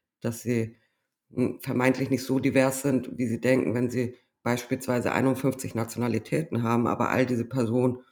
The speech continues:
mm, Studienabschlüsse beispielsweise haben oder hochgebildete Personen sind und keine QuereinsteigerInnen, ähm, in, in ihren Teams haben,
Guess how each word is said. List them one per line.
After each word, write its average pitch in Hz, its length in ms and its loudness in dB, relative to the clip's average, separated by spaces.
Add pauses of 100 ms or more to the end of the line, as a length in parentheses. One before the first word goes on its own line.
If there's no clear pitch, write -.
(420)
mm, 123 300 -2 (680)
Studienabschlüsse - 880 0
beispielsweise 101 560 -6
haben 107 160 -2
oder 110 180 -2
hochgebildete 131 600 2
Personen 107 420 0
sind 101 240 -2
und 107 320 -4 (300)
keine 120 420 0
QuereinsteigerInnen, 113 1200 -2 (500)
ähm, 107 460 -2 (220)
in, 120 260 0
in 117 160 -2
ihren 107 160 -2
Teams 107 320 -4
haben, 110 280 -2